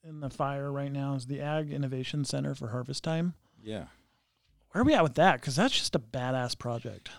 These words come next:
Speaker 2: It is. You know, I mean, one of my passions is just, uh, you know, myself and nine other people volunteer on this board for the last, you know,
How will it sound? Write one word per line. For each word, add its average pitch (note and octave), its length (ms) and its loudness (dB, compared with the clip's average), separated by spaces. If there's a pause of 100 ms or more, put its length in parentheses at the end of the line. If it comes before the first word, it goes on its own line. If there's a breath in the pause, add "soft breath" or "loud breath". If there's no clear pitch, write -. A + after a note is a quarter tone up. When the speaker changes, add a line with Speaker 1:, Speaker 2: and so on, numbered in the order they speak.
(100)
Speaker 2:
It B2+ 160 0
is. E2+ 340 0
You F2 60 -4
know, F#2 160 -2
I G2 40 0
mean, G2 160 -2
one G#2 120 -2
of G2+ 40 -2
my F#2 100 0
passions D#2 500 -10
is D2 100 -14
just, - 440 -16 (300)
uh, F#2+ 40 -10
you F2+ 140 -6
know, E2 140 -6
myself F#2 600 -4
and E2 260 -4
nine F2+ 300 -4
other F2 120 -6
people E2 280 -10
volunteer D2 580 -10
on D2 140 -12
this D2 160 -16
board C#2 340 -12
for D#2 140 -12
the C#2+ 60 -12
last, C#2+ 460 -12
you - 120 -20
know, C2+ 180 -14